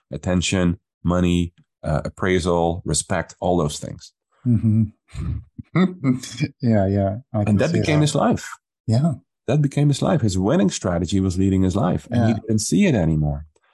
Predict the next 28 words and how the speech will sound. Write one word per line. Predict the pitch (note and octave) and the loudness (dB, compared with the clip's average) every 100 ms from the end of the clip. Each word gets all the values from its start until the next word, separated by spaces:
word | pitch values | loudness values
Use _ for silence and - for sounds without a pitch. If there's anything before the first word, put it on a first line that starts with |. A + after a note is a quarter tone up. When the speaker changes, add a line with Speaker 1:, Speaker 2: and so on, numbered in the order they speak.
| _ - | _ -2
Speaker 1:
And | G2 | 0
what | A2+ | 2
I | A2 | 0
see, | - B2+ D2+ | 0 0 2
mean | A2+ B2 | 2 4
by | A2 G2+ | 2 0
uncovering | F#2 - G3 E3+ E2+ D2+ D#2 | -2 0 0 0 -2 -2 -6
is | - | -6
that | F#2 - | -4 0
when | G#2 | 2
you | G#2 | 2
s-, | G2 - _ | 0 -4 _
take | C#3 D3 | -4 0
the | G#2+ | 0
lid | F#2+ D3 E3 - | 2 2 0 -4
of | F2 | -6
that | D#2 C2 C#2 | -6 -8 -6
and | F2+ | -2
they | F#2 | -2
start | - F#2+ - | 0 -2 -2
seeing, | A2+ G2 | 0 0
like, | E2+ D2+ _ _ _ _ _ - | 0 -4 _ _ _ _ _ -2
"Holy | F#3 B3 G#2+ F2 F2 _ _ _ _ | 0 2 2 0 -2 _ _ _ _
bejesus, | - E2+ C#3+ C#4 - - - - | -6 -2 2 2 0 -4 -8 -8
you | G#2+ | -2
know, | F2+ G#2 C3 - G2+ | 0 0 -2 -6 -2
um, | G2+ G2+ G2 - _ - | 2 2 0 -4 _ -6
um, | F#2 F#2 F#2 F2+ | 0 0 2 0